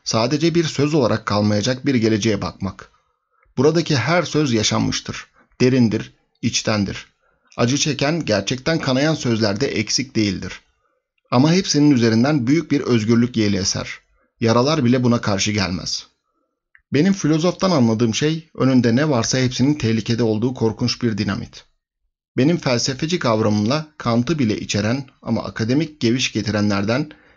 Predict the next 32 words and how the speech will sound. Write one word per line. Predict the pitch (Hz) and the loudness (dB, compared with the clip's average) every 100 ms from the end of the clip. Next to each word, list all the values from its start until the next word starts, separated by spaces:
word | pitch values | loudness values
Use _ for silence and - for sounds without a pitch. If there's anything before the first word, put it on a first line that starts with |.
| _ | _
ve | 107 92 | -4 0
diğer | 117 151 156 | 0 0 0
felsefe | 127 117 151 - 170 | -4 -2 -4 -6 -8
profesörlerinin | - 131 104 98 104 107 104 117 - | -4 -4 -4 -4 -2 -2 0 0 -2
esamesi | 104 123 117 127 170 147 | -4 -2 -2 -2 -2 0
bile | 113 | -2
okunmayan, | 90 - 104 101 104 139 - - _ _ _ 113 | -2 -2 0 0 -2 -4 -8 -20 _ _ _ -2
aralarında | 117 127 135 143 160 165 - _ _ | 0 2 2 0 0 -2 -8 _ _
muazzam | 233 147 147 165 160 | 0 0 0 -2 -2
bir | 151 | -2
farklılık | - 110 107 113 101 - | -2 -2 -2 -4 -4 -10
var. | - - _ _ _ - | -14 -16 _ _ _ -2
Bu | 143 | 2
yazı | 160 117 143 | 2 2 0
burada | 123 110 143 - | 0 0 0 -2
paha | 117 113 131 | -2 -2 -2
biçilmez | 127 117 123 139 | -2 0 0 0
bir | 120 104 | -2 0
ders | 101 98 - | -2 -4 -6
verir. | 92 95 - _ _ _ _ | -10 -10 -14 _ _ _ _
Burada | 123 123 156 | -2 0 0
sözü | 156 127 147 | 0 0 2
edilen | 147 110 113 143 - | 2 2 0 -2 -2
eğitici | 113 113 143 151 160 | -2 -2 -2 -2 0
olarak | 113 92 - | 0 -2 -6
Schopenhauer | 110 113 113 110 135 123 | -6 -2 0 0 0 -2
değil, | 104 95 - _ _ _ - | -2 -4 -10 _ _ _ -6
tam | 127 147 | -2 -2
tersi | 104 95 - 143 143 | -2 -4 -4 -6 -6
eğitici | 107 107 101 131 | -4 -4 -4 -2
olarak | 151 107 131 131 | 0 0 -2 0
Nietzsche'dir. | 113 98 90 - - | -2 0 -6 -10 -16